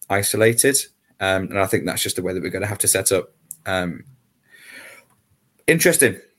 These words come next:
interesting. So, yeah, fifty fifty battles, man for man battles in the middle of the pitch is gonna be massive. Um, if we can come out on top of that and we can attack quickly, we'll be okay. Um, but their, just their formation, um,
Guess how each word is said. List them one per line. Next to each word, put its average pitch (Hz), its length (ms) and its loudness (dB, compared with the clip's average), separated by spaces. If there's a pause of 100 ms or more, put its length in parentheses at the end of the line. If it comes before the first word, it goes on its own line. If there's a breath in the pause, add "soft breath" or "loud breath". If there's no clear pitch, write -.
interesting. 131 540 4
So, 139 140 4
yeah, 127 360 6 (720)
fifty 147 340 2
fifty 139 240 2
battles, 117 580 4
man 131 260 2
for 120 160 2
man 117 220 4
battles 107 260 2
in 110 60 0
the 107 60 2
middle 104 180 2
of 95 60 2
the 98 80 4
pitch - 260 0
is 90 60 -8
gonna 101 180 0
be 98 120 0
massive. 113 640 4 (540 soft breath)
Um, 101 460 0 (560)
if 117 80 -6
we 117 80 2
can 110 80 -6
come 110 180 0
out 98 80 2
on 98 80 -6
top - 180 -2
of 95 100 -4
that - 320 0 (140)
and 98 80 -6
we 98 80 -2
can 98 200 -4
attack 87 260 -2
quickly, - 460 0 (760)
we'll 95 100 -2
be 92 140 0
okay. 90 460 -2 (420 soft breath)
Um, 95 300 -6 (760)
but 107 140 -2
their, 123 200 4
just - 220 0
their 101 140 4
formation, 95 600 0 (180)
um, 87 360 -4